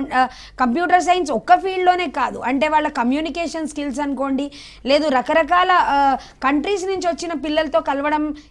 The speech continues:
ఇలాంటివన్నీ చేయడం వల్ల వాళ్ళకు ఒక overall ఇంప్రూవ్‌మెంట్ వస్తుంది. కాబట్టి ఎప్పుడు మన స్టేట్లోనే ఉండే ఒక పది కాలేజీలు కాకుండా ఇంజనీరింగ్ పరంగా వెళ్ళాలి అని అనుకుంటే ఇప్పుడు ఐఐటీస్ ఉన్నాయి. మనం ఐఐటీస్ for example తీసుకుంటే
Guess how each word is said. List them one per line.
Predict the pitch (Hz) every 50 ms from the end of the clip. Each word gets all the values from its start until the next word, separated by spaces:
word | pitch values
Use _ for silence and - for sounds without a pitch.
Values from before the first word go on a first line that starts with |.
| _ -
ఇలాంటివన్నీ | 262 277 294 302 311 302 285 277 302 359
చేయడం | 359 - 339 311 320 339 339 320
వల్ల | 311 311 330 359 359
వాళ్ళకు | 381 359 359 359 359 - 302
ఒక | 285 -
overall | - - - 269 302 349 392 440 466 466 466 403 - -
ఇంప్రూవ్‌మెంట్ | 285 285 302 294 427 440 453 440 427 403 392 320 294
వస్తుంది. | 269 - - 247 226 220 220 240 220 - - - - - - - -
కాబట్టి | 311 330 349 370 320 330 269
ఎప్పుడు | 277 277 269 - - 381 381 392 392
మన | 359 302 294 302 311 349
స్టేట్లోనే | 359 - - - 349 339 339 277 320 339 339 330 349 349
ఉండే | 320 311 302 294 311
ఒక | 311 294 294
పది | 262 - 254 247 277 269
కాలేజీలు | 262 285 285 277 285 294 302 262 294
కాకుండా | 277 254 262 233 220 226 233 233 233 240 233 - - - - - - -
ఇంజనీరింగ్ | 254 285 277 254 349 359 370 370 370 370 359 285 320
పరంగా | 320 311 320 320 320 330
వెళ్ళాలి | 294 285 285 285 302 302 311 311 311
అని | 302 294
అనుకుంటే | 285 277 254 220 277 269 233 -
ఇప్పుడు | 370 - - 359 320 -
ఐఐటీస్ | 311 359 415 466 440 440 427 381 277 269
ఉన్నాయి. | 285 247 214 - -
మనం | 233 269 302 294
ఐఐటీస్ | 254 262 285 320 359 339 - 392 381 - 370
for | 349 320 285 247
example | 233 294 302 294 277 269 311 277
తీసుకుంటే | 294 277 247 - - 233 220 202 233 285